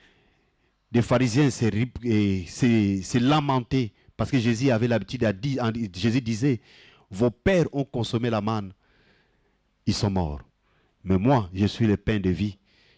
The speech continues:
Celui qui me va manger, il va re-, je vais le ressusciter. » Et c'était vraiment,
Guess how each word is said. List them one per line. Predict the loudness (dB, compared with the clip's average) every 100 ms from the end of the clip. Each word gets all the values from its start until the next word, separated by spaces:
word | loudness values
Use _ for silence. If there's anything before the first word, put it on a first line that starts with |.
| _ _
Celui | -4 -2 0
qui | -2
me | -4
va | -2 -2 -2
manger, | -2 0 -2 -2 -6 -6 _ _ _ _ _ _ _ _ -2
il | 0
va | 2 0 -2 -8
re-, | -4 0 0 0
je | 2
vais | 2 4 4
le | 4
ressusciter. » | 2 0 0 -4 -6 -6 -6 -10 _ _ _ -20 _ _ _ _ _ _ -2
Et | 0
c'était | 0 2 2 2 -2
vraiment, | -4 0 0